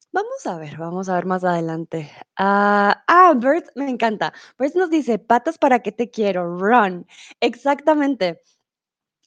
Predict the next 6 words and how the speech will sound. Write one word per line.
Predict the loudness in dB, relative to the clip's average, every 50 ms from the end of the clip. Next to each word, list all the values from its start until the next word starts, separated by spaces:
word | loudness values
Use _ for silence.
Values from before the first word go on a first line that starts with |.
| _ _
En | -10 -8 -6 -4 -4 -4 -4 -4 -4 -4 -6 -6
español | -8 -10 -10 -10 -10 -10 -6 -4 -4 -4 -4 -4 -4 -6 -6 -6 -4
también | -4 -4 -2 -4 -4
usamos | -4 -4 -4 -4 -4 -6 -8 -8
patas, | _ -2 -2 -2 -2 -2 -4 -4 -4 -6 -10 _ _ _ _ _ _ _ _
pues, | -14 -14 -14 -14